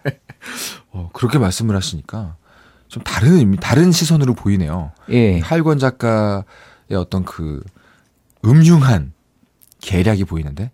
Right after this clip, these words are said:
Speaker 2: 어.
Speaker 1: 저도 좀 다음 차기 작가 때 고민을 해봐야겠어요.
Speaker 2: 독자의 마음을 빼앗는
Speaker 1: 그렇죠.
Speaker 2: 법이죠.
Speaker 1: 그렇죠. 그렇게 수많은 꽃미남들이 합-, 어, 너무 명분 있게 다 이렇게 웃옷을 벗고
Speaker 2: 예.
Speaker 1: 일에 매진하고 있는 모습 상당히 좋잖아요.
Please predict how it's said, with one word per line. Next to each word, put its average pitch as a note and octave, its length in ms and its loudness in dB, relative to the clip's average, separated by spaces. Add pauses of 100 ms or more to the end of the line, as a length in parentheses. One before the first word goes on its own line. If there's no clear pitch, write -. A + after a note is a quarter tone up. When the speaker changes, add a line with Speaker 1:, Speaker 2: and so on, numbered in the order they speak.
Speaker 2:
어. G2 420 -4 (120)
Speaker 1:
저도 A2 200 -2
좀 G#2+ 140 2
다음 G2+ 220 -2
차기 C#3 180 -2
작가 B2+ 160 -4
때 - 100 -6
고민을 F2+ 300 -4
해봐야겠어요. E2 540 -8 (100)
Speaker 2:
독자의 G3 300 0
마음을 G2+ 260 0
빼앗는 A2 600 0
Speaker 1:
그렇죠. - 360 -12
Speaker 2:
법이죠. G#2 500 0 (360)
Speaker 1:
그렇죠. F3 420 -2
그렇게 B2+ 200 -4
수많은 G3 540 0
꽃미남들이 D#3+ 680 0
합-, D#3+ 260 -2
어, C3 180 -8
너무 D#3 320 -2
명분 E3 480 2
있게 F#2+ 640 -4 (400)
다 F2+ 280 -4
이렇게 E2 400 -12 (360)
웃옷을 D#3 420 2
벗고 F2+ 460 -6 (160)
Speaker 2:
예. G2+ 60 -4
Speaker 1:
일에 G#2 380 0
매진하고 G#2 440 0
있는 F#2 160 0
모습 D#2+ 220 -8
상당히 A2 300 -2
좋잖아요. F2+ 460 -6